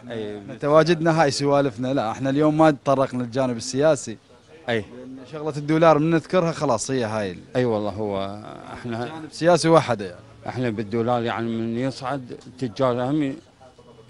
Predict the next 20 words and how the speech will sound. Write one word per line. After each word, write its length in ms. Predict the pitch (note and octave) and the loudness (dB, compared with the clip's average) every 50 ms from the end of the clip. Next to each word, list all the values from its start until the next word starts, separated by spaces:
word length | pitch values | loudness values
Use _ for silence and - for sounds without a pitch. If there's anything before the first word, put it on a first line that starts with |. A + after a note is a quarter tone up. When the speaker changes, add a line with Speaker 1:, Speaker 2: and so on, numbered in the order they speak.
| - - B2+ A#2+ | -16 -14 -12 -10
Speaker 1:
يومين 600 | C3+ B2 A#2+ C3 C#3 C#3 C#3+ D#3 D3+ D3 D3 C#3+ - - - | -10 -10 -10 -8 -6 -4 -2 -2 -2 -2 -4 -6 -6 -4 -2
ثلاثة 400 | E3 D#3+ D3+ E3+ F3+ F#3 - - - - - - - - | -2 -2 -2 -2 -6 -6 -8 -10 -16 -20 -20 -18 -10 -6
وينزلون 760 | A#2+ A#2+ A#2 A2+ A2 G#2+ G2 F#2 G#2+ F#2+ E2+ F#2 F2+ F#2 - - - | -4 -4 -2 -2 -2 -2 -4 -4 -6 -6 -6 -8 -10 -12 -14 -14 -14
البضاعة، 520 | - G#2 F#2+ G2 F#2 E2 E2 E2 F2 F#2+ G2+ | -14 -10 -8 -8 -8 -8 -8 -10 -12 -10 -10
أو 120 | B2 B2+ | -8 -8
إنه 140 | B2+ C3+ C3+ | -6 -6 -6
بيصعدوها 720 | B2 C3+ C3 B2+ - C3+ A2 A2+ C3 C3 D#3+ D#3+ E3+ F#3 | -6 -6 -6 -6 -8 -8 -8 -8 -10 -10 -8 -8 -8 -8
وبعدين 460 | F#3 E3+ D#3+ B2 A#2+ A#2+ - D#2 D#2 - - _ - - - - _ - | -10 -12 -12 -12 -12 -12 -14 -14 -14 -16 -20 _ -20 -20 -20 -20 _ -8
ينزلوها 500 | D3+ D3+ D3 C#3+ A2+ B2+ D3+ D3 C#3+ C3 | -4 -2 -2 -2 -2 -4 -6 -6 -6 -8
لأنهم 440 | B2+ C3+ D3 D3 C#3+ C#3+ C#3 C#3 D3+ | -8 -8 -8 -8 -8 -6 -8 -8 -8
ما 100 | E3 F3 | -8 -10
تتقبل. 580 | - D#3 C#3 - - A#2 G#2+ E2 F2 F#2+ F2 D#2+ - - - - - | -10 -12 -12 -10 -8 -8 -6 -6 -6 -6 -8 -8 -12 -18 -20 -20 -20
Speaker 2:
الحمد 220 | - - - - - | -18 -16 -16 -14 -14
لله. 200 | - - A#2+ A2+ | -16 -16 -8 -4
Speaker 1:
ما 140 | B2+ C#3+ D#3 | 0 0 0
تتقبل 500 | - - A#2 G#2+ - A#2+ A#2 G2 F#2 G#2+ | 0 -4 -8 -8 -4 -4 -4 -2 -2 -2
الصعود. 540 | G#2 G#2 G#2 - - - G#2 F2 F#2+ F#2 E2+ - - - - - - - - - - - - A#2+ A#2 A#2 A#2 - - - G#2+ | -2 -2 -4 -6 -6 -6 -6 -6 -6 -8 -10 -12 -16 -20 -20 -20 -20 -20 -20 -20 -20 -20 -20 -20 -18 -16 -16 -14 -14 -14 -14
إحنا 220 | - - A2+ G#2 | -10 -8 -8 -6
بالنسبة 480 | G2 G2 A2+ A2+ A2 - - A#2 A2+ G#2+ | -6 -4 -6 -6 -6 -6 -8 -8 -6 -6
للملابس 580 | G#2+ G#2+ G#2 G#2 G#2 G#2 G#2 F#2+ G#2 G#2 F#2+ | -4 -4 -4 -4 -4 -4 -4 -6 -6 -8 -8